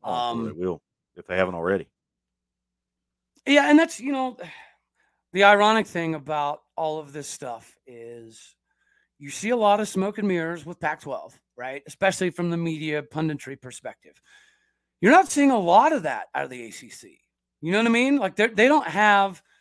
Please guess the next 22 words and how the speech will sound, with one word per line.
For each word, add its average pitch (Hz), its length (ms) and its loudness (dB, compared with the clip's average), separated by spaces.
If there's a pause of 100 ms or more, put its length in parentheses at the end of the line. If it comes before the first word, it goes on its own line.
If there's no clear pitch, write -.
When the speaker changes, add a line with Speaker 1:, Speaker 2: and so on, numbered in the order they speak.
(320)
Speaker 2:
they, 240 160 -2
they've 262 180 6
had 262 160 4
a 269 40 -2
couple 226 280 -2
of 208 80 -8
A 190 100 -4
Ds 185 260 -8
come 175 220 -4
out 156 300 -2
and 147 260 -6
show 160 500 -6
some 175 400 -4
sort 180 300 -8
of 175 220 -10
semblance 180 480 -6
of 170 220 -14 (420)
quote 185 180 -2
unquote 175 300 -6
solidarity, 175 680 -2
right? 170 340 -4
But 170 140 -6